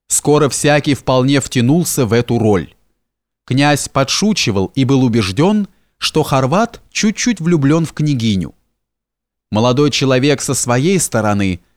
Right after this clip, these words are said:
относился к князю довольно добродушно, более нежели предполагал в себе возможности прежде.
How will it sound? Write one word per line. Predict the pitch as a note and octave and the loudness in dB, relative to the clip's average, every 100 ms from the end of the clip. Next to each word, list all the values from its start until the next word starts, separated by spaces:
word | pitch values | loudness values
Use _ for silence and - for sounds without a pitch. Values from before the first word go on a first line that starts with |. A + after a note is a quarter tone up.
| _ | _
относился | - A#2+ E3+ E3+ C4 A#3 G3 | -4 -2 -2 0 0 0 -2
к | - | -2
князю | C#3+ E3 D3+ C#3+ | 0 0 0 0
довольно | B2+ B2 C3+ A#2 | 0 2 2 2
добродушно, | G#2+ G2+ G2+ F#2 F#3 G3 - D#3+ D3+ _ _ - | 0 0 0 0 -2 -2 -2 -2 -2 _ _ -16
более | G2+ F3 B3+ A#3 G3+ | -2 0 2 2 2
нежели | F3 F#3+ D3+ D#3 | 0 0 0 -2
предполагал | C#3+ C3+ B2+ A#2+ A2+ C#3+ D3+ | -2 -2 0 0 0 0 -2
в | |
себе | - C#3 C3 | -2 -2 0
возможности | A#2+ G#2+ G#2 C3 A2+ B2 - | 0 0 0 0 0 -4 -4
прежде. | B2+ G#2+ G#2+ F2+ D2+ D2+ | -4 0 0 -2 -6 -14